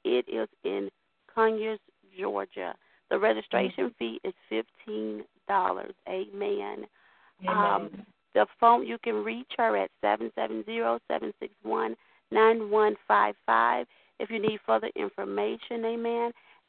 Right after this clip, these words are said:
Speaker 1: And,
Speaker 2: That's
Speaker 1: um,
Speaker 2: the hotel.
Speaker 1: I'm,
Speaker 2: That
Speaker 1: I'm
Speaker 2: number
Speaker 1: sorry.
Speaker 2: is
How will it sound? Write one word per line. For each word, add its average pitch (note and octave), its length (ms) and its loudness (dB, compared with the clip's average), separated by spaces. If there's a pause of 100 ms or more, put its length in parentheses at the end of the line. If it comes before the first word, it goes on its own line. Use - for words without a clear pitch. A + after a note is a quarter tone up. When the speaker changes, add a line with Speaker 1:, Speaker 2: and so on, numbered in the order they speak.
Speaker 1:
And, G#3 400 -2
Speaker 2:
That's G#3+ 160 6
Speaker 1:
um, G3 180 -2
Speaker 2:
the G3 280 -4
hotel. - 180 -2 (1400)
Speaker 1:
I'm, G3+ 180 -4
Speaker 2:
That G#3+ 160 6
Speaker 1:
I'm G#3+ 60 6
Speaker 2:
number G3+ 180 8
Speaker 1:
sorry. F#3 80 4
Speaker 2:
is F#3 60 -6